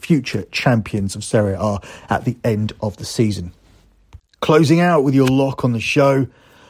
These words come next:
Earlier on, I questioned why Lazio were only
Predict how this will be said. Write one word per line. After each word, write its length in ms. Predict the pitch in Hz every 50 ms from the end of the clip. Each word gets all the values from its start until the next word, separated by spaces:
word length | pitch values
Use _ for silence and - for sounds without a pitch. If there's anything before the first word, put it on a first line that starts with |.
| _ _ _ _ _ -
Earlier 340 | 170 190 190 175 160 160 170
on, 380 | 165 160 160 156 160 156 147 -
I 160 | - 135 123
questioned 760 | 117 - - - 131 - - - 120 110 110 107 104 104 101 -
why 460 | 107 110 117 117 117 117 117 117 113 110
Lazio 800 | 110 117 120 120 - - - - - 117 107 104 98 98 95 95
were 260 | 117 113 117 113 - -
only 440 | - 127 123 120 120 117 120 - -